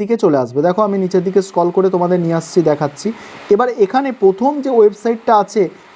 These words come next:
দেখছো তোমরা, দু হাজার চব্বিশ পঁচিশে ফি স্ট্রাকচার, এখানে তোমরা টাচ করবে। টাচ করার পরে তোমরা নিচে স্ক্রল করে দেখতে পাবে যে ফি স্ট্রাকচার কেমন আছে। দেখো, তোমাদের কেউ যদি তোমরা বিএ অনার্স করতে চাও, সেক্ষেত্রে তোমাদের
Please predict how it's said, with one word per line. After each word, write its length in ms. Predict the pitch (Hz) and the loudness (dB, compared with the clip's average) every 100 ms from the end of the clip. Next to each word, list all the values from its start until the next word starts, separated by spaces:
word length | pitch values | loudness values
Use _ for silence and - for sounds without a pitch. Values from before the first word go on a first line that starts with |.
| 156 | 0
দেখছো 240 | 202 202 262 240 | 0 0 -2 0
তোমরা, 180 | 220 208 185 | 0 0 0
দু 60 | 190 | 0
হাজার 240 | 214 226 220 185 | 0 -2 0 0
চব্বিশ 300 | 175 214 214 | 0 -2 -6
পঁচিশে 380 | 208 185 202 214 202 - - - | -4 -2 0 2 2 -2 -20 -2
ফি 100 | 220 220 | 0 0
স্ট্রাকচার, 420 | - 165 - 123 117 - - 180 | 0 -2 -2 -12 -12 -18 -2 0
এখানে 200 | 196 240 240 | 0 0 0
তোমরা 180 | 233 233 214 | 0 0 0
টাচ 180 | 196 - 226 | 0 0 0
করবে। 220 | 208 226 226 - - 196 | 2 2 0 -14 -4 0
টাচ 200 | 214 214 240 | 0 0 -2
করার 200 | 247 240 214 | -2 -2 0
পরে 160 | 214 233 220 | 2 2 2
তোমরা 180 | 202 214 196 | 0 0 0
নিচে 180 | 190 226 220 | 0 -2 -2
স্ক্রল 240 | - 190 196 | 0 2 2
করে 120 | 214 185 | 0 2
দেখতে 200 | 185 214 202 | 0 0 0
পাবে 160 | 208 208 202 | 2 2 2
যে 80 | 185 - | -4 -6
ফি 100 | 190 202 | -4 -4
স্ট্রাকচার 380 | 202 196 190 202 190 | 0 -2 0 -4 0
কেমন 220 | 175 190 185 | 0 0 -2
আছে। 180 | 175 220 226 - _ 147 165 | 0 0 0 -6 _ -2 0
দেখো, 220 | 180 220 - _ - | 0 -4 -6 _ -2
তোমাদের 340 | 196 214 226 240 - _ _ _ _ _ _ _ _ _ - - | 0 2 2 0 -4 _ _ _ _ _ _ _ _ _ -8 2
কেউ 120 | 208 220 | 2 2
যদি 140 | 220 233 | -2 -2
তোমরা 180 | 226 233 165 | 0 0 0
বিএ 220 | 196 220 254 196 | 2 2 2 0
অনার্স 240 | 202 220 - | 0 -4 -2
করতে 220 | 208 226 208 | 0 0 0
চাও, 140 | 220 214 208 | 0 0 -2
সেক্ষেত্রে 340 | 202 220 220 214 | -4 -2 0 0
তোমাদের 240 | 202 208 | 2 2